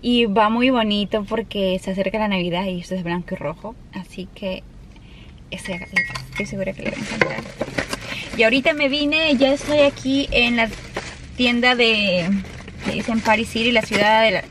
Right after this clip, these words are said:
ciudad de la fiesta. Le, es una tienda llamada así, para comprar, entrar y comprar globos, globos con helio. Espero que tengan y que me lo puedan dar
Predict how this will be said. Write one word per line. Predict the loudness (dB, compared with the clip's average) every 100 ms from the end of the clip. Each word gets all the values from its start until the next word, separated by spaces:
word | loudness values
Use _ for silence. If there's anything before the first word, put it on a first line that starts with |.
| -12
ciudad | -2 4 4
de | 4
la | -4
fiesta. | -4 -4 -2 -2
Le, | -2 -2
es | 0
una | 0 2
tienda | 2 2
llamada | 2 2
así, | 2 0 -2 -4 -4 -4 -2 2
para | 2 2
comprar, | -2 -2 0 0
entrar | 2 2
y | 2
comprar | -2 -2 0
globos, | 0 0 2 2 0 -2 -6 -8 -8 -2
globos | 0 2 0 0
con | -2 0
helio. | 2 4 6 6
Espero | 4 0 0 0
que | 0
tengan | 0 2 2 2
y |
que | 2
me | 4
lo | 4
puedan | 4 2 4
dar | 2